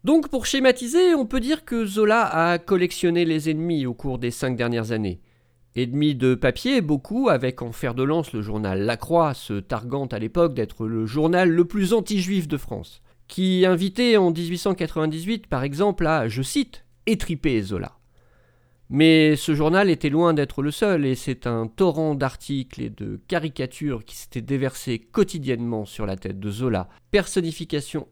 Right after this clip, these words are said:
incarnée du Dreyfusard. Aucun de ces journaux ne manquera de saluer à sa manière le décès de l'écrivain, soit en persiflant, soit même en insinuant qu'il se serait suicidé.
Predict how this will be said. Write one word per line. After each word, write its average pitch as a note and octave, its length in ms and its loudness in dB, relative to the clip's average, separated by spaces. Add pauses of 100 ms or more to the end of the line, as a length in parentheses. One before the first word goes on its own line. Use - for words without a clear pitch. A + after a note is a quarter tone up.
incarnée D3 480 -2
du B2+ 140 -6
Dreyfusard. A2 680 -10 (760)
Aucun A3+ 400 2
de D#3 100 0
ces D3+ 160 -2
journaux D#3 340 2
ne C#3+ 180 0
manquera C#3+ 460 0
de C3 120 0
saluer C3+ 400 0
à A#2+ 80 0
sa - 160 -4
manière B2+ 400 0
le A2+ 120 0
décès B2+ 360 -2
de A#2 60 -8
l'écrivain, A#2 480 -4
soit C3+ 280 -2
en A#2+ 140 -4
persiflant, - 720 -2
soit A#2+ 180 0
même C#3 180 0
en B2+ 220 -2
insinuant D3 540 0
qu'il A#2+ 160 -10
se A#2+ 160 -8
serait A#2 320 -2
suicidé. A2+ 520 -10